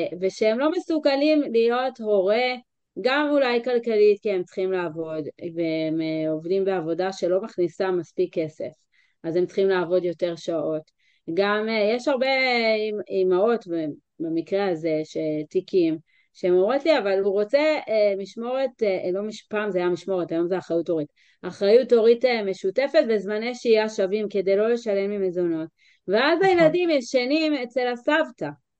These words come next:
Speaker 2: הם כל הזמן אצל הסבא וסבתא, שגם הסבא וסבתא, בואי, הם, לא משנה כמה סבא וסבתא יהיו מדהימים, הם סבא וסבתא. הם צריכים את הזמן שלהם, כבר אין להם כוח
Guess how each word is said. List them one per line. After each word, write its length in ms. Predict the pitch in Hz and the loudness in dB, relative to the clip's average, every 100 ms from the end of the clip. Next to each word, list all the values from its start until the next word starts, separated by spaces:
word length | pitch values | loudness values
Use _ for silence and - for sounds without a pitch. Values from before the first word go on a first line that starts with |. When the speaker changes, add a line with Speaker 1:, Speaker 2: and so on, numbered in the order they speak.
| _ _ _ | _ _ _
Speaker 2:
הם 140 | 208 220 | -4 2
כל 240 | 294 311 | 4 6
הזמן 360 | 330 277 269 277 | 4 2 0 0
אצל 180 | 269 233 | 2 0
הסבא 360 | 220 226 226 233 | 0 -2 -2 0
וסבתא, 500 | 190 - 180 160 185 | -4 -4 -6 -4 -6
שגם 380 | 180 175 220 285 | -2 -2 0 -2
הסבא 340 | 254 233 247 233 | -2 -2 0 -2
וסבתא, 420 | 185 233 - 196 | -4 -4 -4 -4
בואי, 380 | 175 240 165 147 | -2 0 0 -2
הם, 60 | 160 165 | -4 -4
לא 100 | 202 | -4
משנה 280 | 120 277 247 233 214 208 | -4 -4 -2 -2 -4 -4
כמה 200 | 220 220 | -6 -4
סבא 240 | 220 214 | 0 0
וסבתא 320 | 185 202 202 208 | 0 -6 -2 0
יהיו 200 | 185 196 | 0 0
מדהימים, 560 | 196 175 190 247 226 233 _ _ - | 0 2 0 -2 -6 -8 _ _ -4
הם 140 | 196 | -4
סבא 320 | 196 240 277 285 | -2 0 2 2
וסבתא. 540 | 247 240 240 226 - 127 - _ _ | 2 0 -2 -2 -4 -6 -12 _ _
הם 120 | 180 185 | -2 -2
צריכים 220 | 262 254 | 0 0
את 60 | |
הזמן 340 | 240 185 220 233 | 2 0 -2 -2
שלהם, 460 | 233 220 208 202 | 0 2 0 -2
כבר 200 | 196 185 | -4 -4
אין 80 | 202 | -2
להם 180 | 240 214 | -4 -4
כוח 300 | 208 196 190 | 0 -2 -2